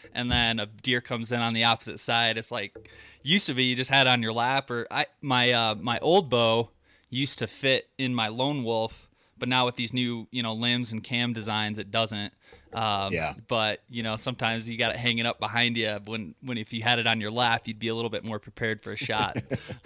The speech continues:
Speaker 1: <laughs>
Speaker 2: Absolutely, absolutely.
Speaker 1: Cool,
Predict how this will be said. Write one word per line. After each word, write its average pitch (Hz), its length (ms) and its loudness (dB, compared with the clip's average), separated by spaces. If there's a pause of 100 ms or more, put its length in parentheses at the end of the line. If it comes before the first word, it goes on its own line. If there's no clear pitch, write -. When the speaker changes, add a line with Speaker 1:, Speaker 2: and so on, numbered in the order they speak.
(220)
Speaker 1:
<laughs> - 640 -8
Speaker 2:
Absolutely, 98 840 4
absolutely. 87 760 0 (1300)
Speaker 1:
Cool, 123 380 -4